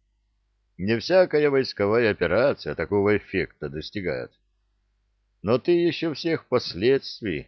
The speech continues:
вашего рейда не знаешь. А они есть, можешь мне поверить, и весьма серьёзные.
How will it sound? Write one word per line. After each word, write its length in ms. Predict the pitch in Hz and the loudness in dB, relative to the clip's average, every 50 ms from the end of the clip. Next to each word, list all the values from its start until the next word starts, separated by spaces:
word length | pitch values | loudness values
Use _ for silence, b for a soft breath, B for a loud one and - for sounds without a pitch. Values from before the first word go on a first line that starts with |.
| _ _ _ | _ _ _
вашего 460 | - 95 101 90 - - 92 90 95 | 0 2 2 2 2 0 0 0 2
рейда 320 | 95 92 78 69 64 69 69 | 2 2 0 -2 -6 -8 -10
не 120 | 71 76 | -10 -10
знаешь. 520 | - - - 123 - 113 113 - _ _ _ _ _ _ _ _ _ _ _ _ _ - | -10 -12 -12 -12 -12 -12 -14 -16 _ _ _ _ _ _ _ _ _ _ _ _ _ -2
А 140 | 85 98 | 0 0
они 200 | 110 127 160 170 | 0 0 -2 -2
есть, 500 | 147 127 131 135 - - - _ _ _ _ - | -2 0 0 -2 -4 -8 -14 _ _ _ _ -10
можешь 460 | - 82 87 90 85 107 113 - - | -6 -4 -4 -4 -4 -6 -10 -12 -10
мне 180 | 82 82 92 | -8 -6 -6
поверить, 560 | 92 - 123 104 78 85 92 92 80 - _ _ _ _ _ _ _ _ | -4 -4 -6 -4 -4 -4 -4 -4 -6 -8 _ _ _ _ _ _ _ _
и 180 | - - 101 101 | -2 0 0 2
весьма 480 | 104 113 147 - - 151 156 170 147 | 2 0 0 -2 -4 -6 -6 -6 -8
серьёзные. 1120 | - - - 101 92 87 87 85 95 117 139 139 113 90 71 - 76 76 71 67 65 64 - | -6 -2 -2 0 0 0 0 0 2 2 0 0 -2 -6 -8 -10 -10 -10 -10 -10 -10 -12 -14